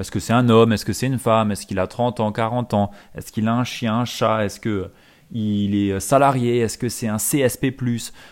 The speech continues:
Bref, tout ça, euh, c'est, c'est à mettre à la poubelle en fait, parce qu'on s'en fout complètement, euh, de tout ça, c'est absolument pas important. Et je pense que beaucoup trop de personnes s'arrachent les cheveux à chercher de savoir quel est le,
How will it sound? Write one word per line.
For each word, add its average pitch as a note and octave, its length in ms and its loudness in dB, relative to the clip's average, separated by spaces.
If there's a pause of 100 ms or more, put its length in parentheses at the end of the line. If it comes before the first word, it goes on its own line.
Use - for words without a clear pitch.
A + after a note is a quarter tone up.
(100)
Bref, G#2 380 -4
tout - 100 -14
ça, B2 400 0
euh, G2+ 380 -8
c'est, F#2+ 720 -8 (320)
c'est A#2 260 -8
à A2+ 80 -2
mettre C3+ 220 0
à B2 60 4
la G#2 100 4
poubelle A#2 240 0
en G2 80 0
fait, A2 140 -4
parce - 180 -14
qu'on G#2+ 80 -12
s'en G2+ 160 -6
fout A2 160 -10
complètement, G#2+ 480 -2 (380)
euh, G2 320 -4
de G2 120 -6
tout G2 140 -10
ça, A2 300 2
c'est - 160 -8
absolument A2+ 340 -2
pas A#2 120 -2
important. G#2 580 -6 (680)
Et A#2 60 0
je - 60 -6
pense A2+ 180 -2
que - 80 -4
beaucoup G#2+ 240 -2
trop - 160 -4
de - 60 -10
personnes A#2 400 -2 (260)
s'arrachent C3+ 540 0
les A#2 100 -4
cheveux C3+ 340 0 (280)
à A#2 100 0
chercher B2+ 580 0
de G#2+ 320 -2
savoir A#2+ 640 0
quel C#3+ 220 2
est C#3 80 2
le, A2 220 0